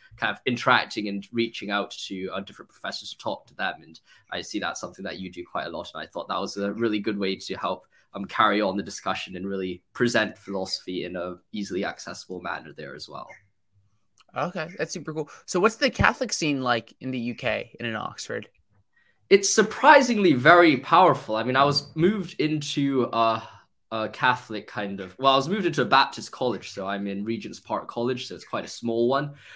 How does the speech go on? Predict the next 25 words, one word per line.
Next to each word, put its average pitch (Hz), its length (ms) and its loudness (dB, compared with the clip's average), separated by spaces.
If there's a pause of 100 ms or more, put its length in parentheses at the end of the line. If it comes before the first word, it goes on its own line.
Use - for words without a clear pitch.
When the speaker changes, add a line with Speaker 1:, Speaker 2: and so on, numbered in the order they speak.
(160)
Speaker 1:
But - 320 4 (220)
I, 117 260 4
there 131 200 2
was 123 180 -2
a - 60 -12
few 170 160 2
Catholics 143 500 2
there, 143 180 2
and 123 100 0
they 120 40 4
brought 117 320 0
me 113 80 -2
to 113 300 -4
a 104 80 -2
few 117 200 -4
of 101 200 -8
the 101 340 -6
Catholic 101 420 -8
churches 113 520 -6
around 110 320 -4
here. 104 240 -6
So 98 180 -14
there's 90 240 -12
the - 60 -18
Oratory, 135 600 2